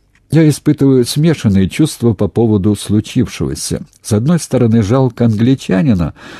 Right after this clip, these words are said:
Он всё сетовал, что теперь владельцы спишут его на берег. С другой стороны, часть от этих двух тысяч восьмисот ливров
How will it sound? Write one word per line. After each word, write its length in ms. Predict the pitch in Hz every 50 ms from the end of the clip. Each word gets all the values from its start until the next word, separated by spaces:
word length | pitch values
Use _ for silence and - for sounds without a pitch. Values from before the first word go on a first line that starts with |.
| - - - - -
Он 120 | 110 101
всё 200 | 92 - - 104
сетовал, 480 | 95 - 117 107 - - 98 95 95 90
что 300 | - - - 101 92 -
теперь 500 | - - - - - 95 95 95 95 -
владельцы 760 | - 95 92 90 95 85 80 92 92 82 - - - - 92 -
спишут 540 | - - - - 95 92 - - 82 - -
его 200 | 92 85 90 90
на 160 | 92 98 101
берег. 500 | 104 92 98 87 76 67 - - - _ _ - - - - - - - -
С 140 | - 95 101
другой 340 | 120 147 170 160 208 208 196
стороны, 540 | - - - 107 98 90 82 87 87 85 -
часть 420 | - - 165 180 180 - - - -
от 200 | - 104 - 95
этих 460 | 87 - - 98 90 - - - - _ _ _ _ _ _ _ _
двух 260 | - 95 107 104 -
тысяч 440 | - - 107 98 - 101 85 - -
восьмисот 680 | 95 98 98 - - 95 101 - - 98 87 - -
ливров 400 | 95 107 175 185 175 165 170 156